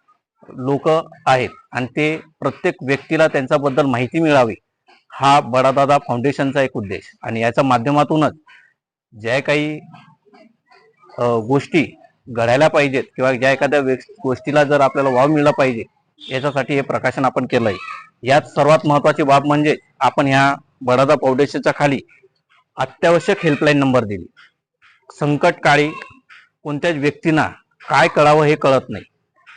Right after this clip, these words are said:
कारण त्यावेळेस तो सैरावैरा झालेला असतो आणि म्हणूनच एक, अ, बडादादाचं नवयुवक मंडळाच्या वतीनं एक, अ, अत्यावश्यक हेल्पलाईन नंबर आपण याच्यात घेण्यात आली. त्याच्यामध्ये असणारी रुग्णवाहिका, तळोद्यामध्ये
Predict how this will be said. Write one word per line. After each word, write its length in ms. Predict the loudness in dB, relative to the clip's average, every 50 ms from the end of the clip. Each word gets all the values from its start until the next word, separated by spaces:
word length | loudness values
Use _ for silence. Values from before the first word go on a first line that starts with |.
| _ _ _ -2
कारण 220 | 0 0 0 0
त्यावेळेस 320 | 0 2 2 2 2 0 0 -2
तो 80 | -6
सैरावैरा 480 | -2 0 0 2 4 4 4 4 4 2
झालेला 320 | 2 2 0 0 0 -2
असतो 180 | -2 -2 -2 0
आणि 200 | 0 2 2 2
म्हणूनच 360 | 0 0 0 0 0 0 -2 -4 -6 -16 _ _ _ _ _ _ -2
एक, 220 | -2 -2 0 2
अ, 160 | 2 4 4
बडादादाचं 880 | 2 2 2 2 2 4 2 2 2 0 0 0 0 0 2 0 0 -2 -2
नवयुवक 320 | -2 0 0 0 0 0 -2
मंडळाच्या 480 | -2 -2 0 2 0 0 2 0 0 0
वतीनं 320 | 0 0 0 0 -2 -2 -2 -4 -8 _ _ _ _ -20 -20 _ _ _ _ _
एक, 300 | -10 -6 -6 -4 -2 0
अ, 220 | 2 2 2 2 0 -4 -8 -16 _ _ _ -20 -20 -20 -20 -20 _ _
अत्यावश्यक 560 | -2 -2 -2 2 2 2 2 4 2 2 2
हेल्पलाईन 320 | 2 0 2 2 2 2 2
नंबर 260 | 2 2 2 2 2
आपण 260 | 2 2 0 -2 -2
याच्यात 240 | -2 -2 -2 -4 -4 -4 -8 -6
घेण्यात 300 | -4 -2 -2 -2 0 0
आली. 220 | -2 0 -2 -2
त्याच्यामध्ये 480 | -2 -2 -2 0 0 0 2 2 2 0
असणारी 480 | 0 -2 0 0 0 0 0 -2 -4
रुग्णवाहिका, 920 | -2 -2 0 0 2 2 2 2 0 -2 -2 -2 0 0 0 0 -2 -6
तळोद्यामध्ये 600 | -4 -2 0 0 0 2 0 0 0 -2 -2 -4